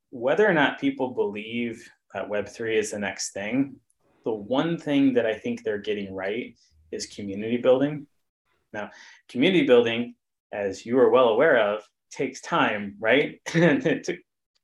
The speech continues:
took a while to build up, you know, elite game developers to where you had, you know, a solid following of people. Most people aren't willing to put in the time and the effort to actually build up a community. But if you build up a, you know, community to build a game together,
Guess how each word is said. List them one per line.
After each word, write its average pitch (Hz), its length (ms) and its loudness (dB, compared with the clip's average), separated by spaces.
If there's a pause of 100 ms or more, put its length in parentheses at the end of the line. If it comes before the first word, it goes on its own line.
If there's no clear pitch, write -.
(160)
took 175 160 0
a 143 60 0
while 135 340 6
to 135 100 -2
build 120 280 0
up, 104 260 -2 (120)
you 107 100 -8
know, 101 180 -2
elite 113 260 -2
game 120 180 -2
developers 101 680 -4
to 110 120 -12
where 101 120 -4
you 101 160 -6
had, 98 300 -4
you 101 120 -10
know, 98 80 -8
a 95 40 -8
solid 101 340 -2
following 107 400 -4
of - 60 -16
people. - 360 -10 (320)
Most 135 280 0
people 175 220 0
aren't 113 220 -2
willing 120 220 -2
to 104 80 -10
put 110 180 0
in 104 80 -6
the 98 80 -8
time 113 280 -6
and 107 80 -8
the 101 80 -4
effort 110 260 -2
to 113 80 -2
actually 101 280 -6
build 101 240 -2
up 101 140 -2
a 104 60 -6
community. 110 500 -2 (440)
But 113 100 0
if 113 120 -4
you 113 120 -12
build 160 260 4
up 143 140 2
a, 113 80 -4 (440)
you 120 80 -10
know, 101 140 -6
community 110 640 -2
to - 120 -14
build 110 540 0
a 101 60 -4
game 104 340 -10
together, 120 640 -2